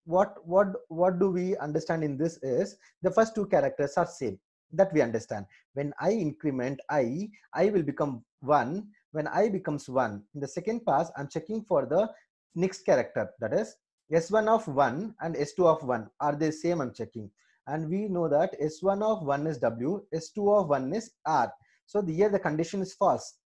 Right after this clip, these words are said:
Here the condition is false. If any one of this condition is false, the entire condition becomes false. Since the condition fa-, is false over here, we come out of the while loop. When I come out of the while loop, I will check.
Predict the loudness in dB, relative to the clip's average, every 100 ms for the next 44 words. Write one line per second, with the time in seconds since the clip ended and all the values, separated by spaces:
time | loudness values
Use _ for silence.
0 | _ -2 0 0 -2 -2 -4 -4 -4 0
1 | 0 0 _ _ -4 -4 -2 -4 -2 0
2 | 0 0 0 -2 -4 -4 -6 -6 -8 -6
3 | -2 0 2 0 -2 _ _ 0 2 2
4 | 4 8 10 10 8 4 -2 -2 -2 -2
5 | -2 -2 0 4 6 4 -6 -6 -4 -4
6 | -4 -4 -4 2 4 4 2 -4 4 4
7 | 4 2 0 2 2 2 0 -14 -6 -2
8 | 2 4 4 4 2 4 4 4 0 -4
9 | _ _ _ _ -6 -4 -2 2 2 2
10 | -2 -2 2 2 4 2 2 0 -2 0
11 | 0 -2 _ _ 0 2 4 4 2 2